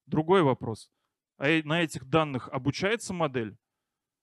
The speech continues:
Насколько хорошо маскирует компания эти данные? То есть этими вопросами целей и, э, объяснимости должны задаваться уже на этапе планирования продукта.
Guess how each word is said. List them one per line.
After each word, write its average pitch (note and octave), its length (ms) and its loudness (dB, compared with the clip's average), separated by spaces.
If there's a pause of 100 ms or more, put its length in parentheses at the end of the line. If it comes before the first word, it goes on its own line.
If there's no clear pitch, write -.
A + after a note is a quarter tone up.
(160)
Насколько E3 500 0
хорошо F3 480 2
маскирует C3+ 580 -2
компания B2+ 560 -4
эти A#2+ 200 -8
данные? A2+ 440 -8 (460)
То D3+ 100 -2
есть D3+ 220 -2 (100)
этими F3+ 400 0
вопросами C#3+ 720 0 (480)
целей D#3 600 2
и, D3+ 240 -2
э, A2 40 -4
объяснимости C3+ 1300 -4 (640)
должны C#3+ 440 0
задаваться D#3 600 0
уже C#3 320 -2
на D#3 180 -4
этапе D#3 380 -2
планирования D3 680 0
продукта. C3 580 -6